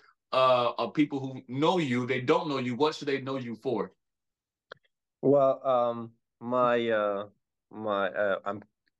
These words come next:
Speaker 2: I usually go by the fixer-upper guy. Um, you know,
Speaker 1: The
Speaker 2: I, I
Speaker 1: fixer-upper
Speaker 2: love
Speaker 1: guy, okay.
Speaker 2: Yes, I've, I, you know, I've built a brand around it. You know, I've, I've grown my company, Divin Real Estate Group, and at the same time, I built a personal brand,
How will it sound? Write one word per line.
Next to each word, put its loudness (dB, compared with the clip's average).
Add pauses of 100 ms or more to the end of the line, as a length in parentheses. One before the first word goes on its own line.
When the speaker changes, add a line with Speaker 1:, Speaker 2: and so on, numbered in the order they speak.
Speaker 2:
I 0
usually 0
go 2
by 4
the 0
fixer-upper -4
guy. -6 (800)
Um, 2
you -2
know, 2
Speaker 1:
The 4
Speaker 2:
I, 4
I 2
Speaker 1:
fixer-upper 4
Speaker 2:
love 2
Speaker 1:
guy, 2
okay. -2 (120)
Speaker 2:
Yes, -6
I've, 2
I, -2
you -6
know, -4
I've -2
built 0
a -2
brand 0
around 0
it. 2
You -8
know, -4
I've, -4
I've -6
grown 2
my 2
company, -2
Divin -2
Real 2
Estate -6
Group, 0
and 0
at 0
the -4
same -6
time, 0
I 2
built -2
a -6 (260)
personal 0
brand, 0